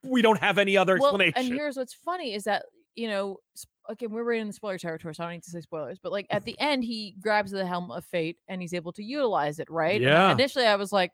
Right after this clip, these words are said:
Speaker 2: "Mm," and then I
Speaker 1: Wh-
Speaker 2: thought for literally a second more because in the comics, Carter Hall is Doctor Fate for, like, a hot second.
Speaker 1: Right.
Speaker 2: Oh, not Carter, Hector.
Speaker 1: Hector Hall,
Speaker 2: Hector
Speaker 1: yes.
Speaker 2: Hall is Doctor Fate
Speaker 1: Right.
Speaker 2: for, like, a minute or two. And I was like,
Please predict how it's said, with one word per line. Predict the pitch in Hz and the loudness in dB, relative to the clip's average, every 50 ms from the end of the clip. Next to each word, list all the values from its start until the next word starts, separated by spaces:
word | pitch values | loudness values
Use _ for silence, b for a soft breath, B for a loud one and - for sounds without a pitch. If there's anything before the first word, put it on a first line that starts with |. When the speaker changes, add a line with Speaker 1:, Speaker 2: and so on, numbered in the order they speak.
| _ - 220 | _ -8 -6
Speaker 2:
"Mm," | 220 220 208 196 208 | -4 -4 -4 -4 -2
and | 233 233 | -2 0
then | 254 | 2
I | 285 294 | 2 2
Speaker 1:
Wh- | - 262 | 2 4
Speaker 2:
thought | 262 240 240 233 - | 4 4 4 4 2
for | - 220 202 | -2 -6 -6
literally | 190 202 196 196 190 180 | -4 -4 -4 -2 -2 -2
a | 175 170 | -4 -2
second | - 175 165 - 165 - | -4 -4 -4 -6 -6 -4
more | 233 262 262 254 | -2 0 0 0
because | 214 202 - - 196 185 - b b b b b b b | -2 -4 -4 -4 -4 -4 -4 b b b b b b b
in | - 185 180 | -8 -8 -8
the | 180 | -8
comics, | - - - 240 240 233 226 - - - _ _ _ _ - | -8 -6 -2 -2 0 0 -2 -4 -8 -14 _ _ _ _ -10
Carter | - - 240 254 254 254 - | -2 0 2 4 4 2 0
Hall | - - - 240 233 220 196 175 175 - - _ - | -2 -2 0 2 4 4 4 2 0 -2 -6 _ -6
is | 208 202 202 196 180 160 160 | -2 -2 -2 -2 -2 -6 -6
Doctor | - 196 185 170 151 - 180 | -4 -2 -2 -2 -4 -6 -10
Fate | 151 - - 175 160 151 - _ | -10 -6 -6 -6 -6 -6 -8 _
for, | 160 156 | -8 -8
like, | 156 151 151 | -8 -8 -10
a | 139 | -10
hot | 143 - - - | -12 -12 -12 -12
second. | - - - - 113 110 113 | -14 -16 -16 -14 -14 -8 -2
Speaker 1:
Right. | 117 120 127 139 151 170 175 170 156 135 117 110 | 0 2 2 2 2 0 0 -2 -4 -6 -4 0
Speaker 2:
Oh, | 233 | 2
not | 247 247 - | 2 2 2
Carter, | - 202 180 175 170 - - | 2 0 0 0 0 -4 -4
Hector. | - 190 - - - - - | -2 -2 -2 -4 -8 -8 -4
Speaker 1:
Hector | - 156 - - - 101 | -4 -4 -4 -4 -4 -4
Hall, | 107 104 92 87 | -2 -2 -2 -2
Speaker 2:
Hector | 98 101 110 139 | 0 2 4 4
Speaker 1:
yes. | 156 165 147 185 | 6 4 4 4
Speaker 2:
Hall | 208 202 196 185 180 180 | 4 6 6 6 4 2
is | - 190 185 180 170 - | 0 -2 -4 -4 -2 -2
Doctor | 185 165 160 - 165 | -2 -2 -2 -4 -4
Fate | - - 156 120 92 - - _ _ _ - | -4 -4 -4 -4 -6 -10 -16 _ _ _ -4
Speaker 1:
Right. | 127 123 120 113 | 0 0 2 2
Speaker 2:
for, | 208 202 | 2 0
like, | 180 175 - | 0 0 -2
a | 175 | -4
minute | 190 180 165 156 139 135 139 | -4 -4 -4 -4 -6 -6 -8
or | 143 | -10
two. | 151 - 170 135 | -8 -6 -4 -2
And | 151 180 | 0 0
I | 202 | 0
was | 214 208 | 0 0
like, | 240 - | -2 -2